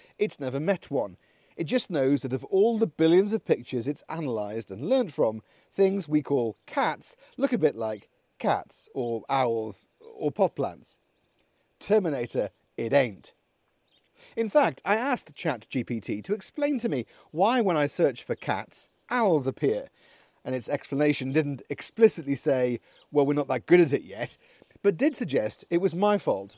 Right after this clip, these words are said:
for recently searching for owls. How very dare you, I did no such thing. I was lucky enough to spend a bit of time studying machine learning and artificial intelligence during my amazing journalism fellowship at Stanford,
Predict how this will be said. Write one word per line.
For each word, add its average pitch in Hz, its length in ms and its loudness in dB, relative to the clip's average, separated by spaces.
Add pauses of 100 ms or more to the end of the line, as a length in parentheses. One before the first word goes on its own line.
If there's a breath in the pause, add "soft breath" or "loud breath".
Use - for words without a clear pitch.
for 143 100 -4
recently 214 440 2
searching 151 440 2
for - 200 -2
owls. 143 440 -2 (480)
How 170 180 0
very 139 300 2
dare 196 220 4
you, 113 300 -2
I 156 100 2
did 147 160 0
no 123 160 -4
such - 240 -10
thing. 117 280 -2 (1000)
I 196 80 2
was 208 160 2
lucky 254 280 6
enough 131 300 2
to 143 100 -6
spend 170 300 2
a 170 40 4
bit 156 120 2
of 156 100 2
time 131 280 0
studying 175 520 2
machine 131 380 -2
learning 131 340 2
and 110 120 -8
artificial 131 480 -4
intelligence 120 720 -2 (280 soft breath)
during 156 300 4
my 135 280 0
amazing 135 540 0
journalism 139 520 0
fellowship 113 480 -4
at 98 80 -14
Stanford, 165 500 -4